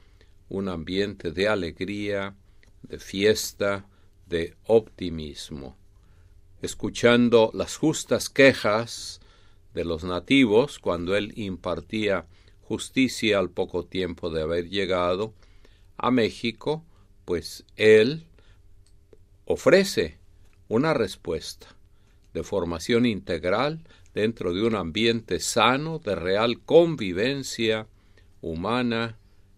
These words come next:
y cristiana. Pienso, pues, que hoy más que nunca nos haría mucho bien dar a conocer, tener presente la figura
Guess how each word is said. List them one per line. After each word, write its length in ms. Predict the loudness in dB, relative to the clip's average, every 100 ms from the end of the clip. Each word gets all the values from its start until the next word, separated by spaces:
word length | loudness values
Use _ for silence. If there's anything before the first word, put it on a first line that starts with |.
| -20
y 200 | -6 -6
cristiana. 840 | -4 -10 -10 -12 -10 -10 -10 -16 -20 -20 _ _ _ _ _
Pienso, 460 | -6 -6 -6 -10 -8
pues, 420 | -2 -2 -4 -12
que 340 | -10 -10 -10 -18 -20 -20 -20 _ -20 -20 0 4
hoy 300 | 4 2 -6
más 260 | -10 -10 -6
que 160 | -4
nunca 540 | -4 -4 -4 0 0 0 -14 -20 -20 -20 _
nos 440 | -12 -12 -14 -18 -20 -20 _ -20 _
haría 480 | -6 -2 0 0 -2
mucho 440 | 2 2 2 -2
bien 440 | -2 -2 -4 -4 -12 _ -20 -20 -20
dar 300 | 2 4 4
a 100 | 2
conocer, 720 | -2 -4 -6 -10 -8 -6 -8 -12 -20 -20 -20 -20 -20 -6
tener 420 | -4 0 0 0
presente 840 | -4 -4 -4 -6 -6 -8 -8 -10 -12 -20 -20 -18
la 140 | -14 -12
figura 720 | -10 -8 -4 0 2 0 -4